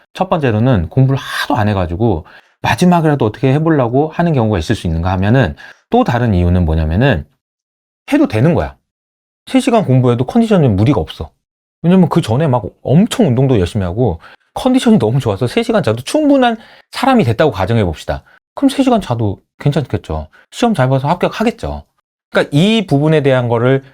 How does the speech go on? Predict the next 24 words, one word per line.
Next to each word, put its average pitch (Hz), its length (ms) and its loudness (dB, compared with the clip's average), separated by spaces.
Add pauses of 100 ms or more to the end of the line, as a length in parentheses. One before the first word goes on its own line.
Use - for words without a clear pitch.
(160)
이 127 200 2
지금 127 280 0
현 151 180 2
연준의 110 340 2
상황이랑 135 440 0
비교해 98 280 -2
보면 95 220 -2
이런 107 160 0
거죠. 76 240 -6 (600)
어, 90 400 2 (320)
그 - 160 -18
에프엠씨 139 460 -2
회의가 151 260 0
끝나고 175 320 2
나서 104 460 -2 (300)
그 110 140 -2
다음 110 380 -2
날 110 340 -2
크리스토퍼 233 600 -2
월러 104 340 2
이사라는 92 400 0
분이 78 140 -4
있습니다. 71 460 -10
이분이 123 580 0